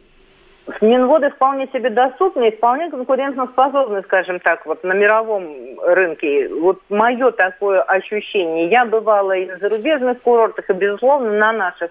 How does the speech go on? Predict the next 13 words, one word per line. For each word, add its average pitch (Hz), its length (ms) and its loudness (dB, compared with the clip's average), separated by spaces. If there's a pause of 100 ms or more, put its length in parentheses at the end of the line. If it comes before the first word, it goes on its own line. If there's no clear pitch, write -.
курортах. 151 520 0 (760)
Инфраструктура 262 1000 2
очень 262 500 -4
даже, 233 460 0
у, 185 460 -4 (240)
тоже 254 260 4
подтягивается. 160 1400 0 (220)
Отели, 233 720 0
они, 233 460 -2
или 226 500 -2
санатории, 247 720 2
скажем 151 380 0
так, 139 280 -2